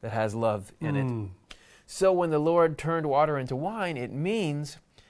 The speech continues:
Speaker 1: that he turned the exterior truth of the church into deeper truth, uncovering the interior things that lay hidden within the exterior. And that, some of that is visible in the literal sense of the Bible. Doesn't Jesus say, "You've heard it was said, blah, blah, blah,
Speaker 2: Yeah,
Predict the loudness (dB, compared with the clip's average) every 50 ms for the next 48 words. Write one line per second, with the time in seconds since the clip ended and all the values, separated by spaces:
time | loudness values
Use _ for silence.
0 | _ _ -8 -8 -8 -8 -8 -10 -10 -8 -6 -6 -6 -6 -4 -6 -6 -6 -10 -16
1 | -14 -12 -10 -8 -8 -8 -10 -10 -10 -10 -10 -10 -10 -10 -12 -12 -12 -8 -6 -4
2 | -4 -4 -6 -10 -16 -20 -20 -20 _ _ _ _ _ _ _ _ _ _ _ _
3 | _ -14 -12 -10 -10 -8 -8 -8 -8 -8 -8 -10 -10 -10 -12 -14 -14 -14 -18 -20
4 | _ _ _ _ _ _ _ _ _ _ _ _ -12 -12 -10 -6 -4 -4 -4 -4
5 | -4 -6 -6 -6 -6 -6 -8 -8 -6 -6 -6 -4 -6 -6 -6 -8 -8 -10 -10 -10
6 | -12 -14 -14 -12 -10 -8 -8 -8 -10 -10 -10 -10 -10 -12 -14 -16 -18 _ _ _
7 | _ _ -12 -12 -8 -8 -6 -6 -6 -8 -10 -12 -14 -18 _ _ _ _ _ _
8 | _ _ _ _ _ _ _ _ _ -8 -4 -4 -4 -4 -4 -8 -10 -10 -8 -8
9 | -8 -10 -12 -14 -18 -20 -10 -6 -4 -2 -2 0 -2 -2 0 0 0 0 2 4
10 | 4 4 4 2 0 -2 -2 -2 -4 -8 -10 -10 -10 -6 -2 2 2 2 2 0
11 | -2 -2 0 0 0 0 0 0 0 0 2 2 2 2 2 0 -2 -4 -4 -4
12 | -6 -2 0 0 0 0 -2 -2 -2 -2 -2 -4 -4 -4 -4 -4 -4 -2 0 0
13 | -2 -2 -6 -14 -20 -6 2 4 4 4 6 6 8 8 8 8 8 6 6 4
14 | 4 4 4 4 4 6 6 4 4 2 0 2 2 2 4 6 8 10 10 10
15 | 10 8